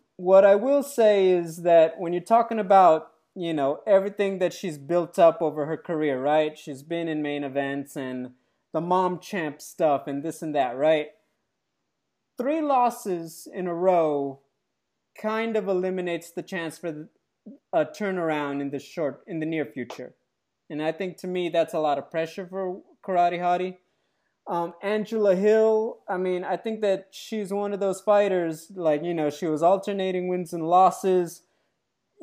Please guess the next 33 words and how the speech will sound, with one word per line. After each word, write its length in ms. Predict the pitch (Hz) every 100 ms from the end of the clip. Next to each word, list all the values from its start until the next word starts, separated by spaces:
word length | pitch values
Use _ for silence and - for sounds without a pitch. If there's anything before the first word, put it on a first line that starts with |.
| 269 190 190
She's 260 | - 262
got 200 | 262 359
a 40 | 247
case 320 | - 233 233
that 120 | 208
she's 180 | - 202
on 160 | 185 165
a 40 |
four-fight 420 | - 180 175 147
win 140 | 139 147
streak 280 | - 131 131
right 160 | 123
now. 240 | 117 107 104 _ -
And 140 | 139
I 80 | 147
think 220 | 180 165
that's 180 | 165 156
a 60 |
very 180 | 160 151
strong 400 | 151 170 156 160
one. 300 | 156 151 147 170
I 120 | 156
think 240 | 170 175
that 100 | 165
if 140 | 151 139
she 160 | 156
wins 320 | 131 180 185
this 200 | - 180
one, 440 | 190 170 160 160 156 _ _ _ _ -
U 140 | 170
F 80 | 175
C 200 | - 190
is 180 | 147